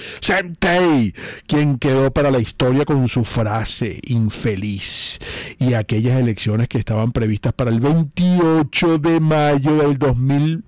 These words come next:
del dos mil, fueron suspendidas, Mingo, como las del viernes en la Universidad Central de Venezuela. ¿Qué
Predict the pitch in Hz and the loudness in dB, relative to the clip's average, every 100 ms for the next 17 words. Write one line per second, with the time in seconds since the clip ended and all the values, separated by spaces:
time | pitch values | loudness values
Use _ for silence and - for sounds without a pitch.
0 | _ - 110 92 90 71 90 139 202 - | _ -4 -2 -2 -4 -4 -2 2 2 -2
1 | - - - 123 117 117 165 190 - 226 | -8 -12 -4 -2 0 0 0 -2 0 2
2 | 190 185 202 139 170 214 135 - - - | 2 2 0 0 0 0 -2 -6 -14 -2
3 | 156 160 147 123 123 110 123 117 110 110 | 0 2 2 2 2 2 2 2 0 0
4 | 143 170 175 170 165 147 131 - 120 - | 2 2 2 2 2 0 0 -2 -2 0
5 | 156 156 156 175 233 254 - 175 170 160 | -2 0 0 0 0 -2 -4 -4 -2 -2
6 | 175 | -4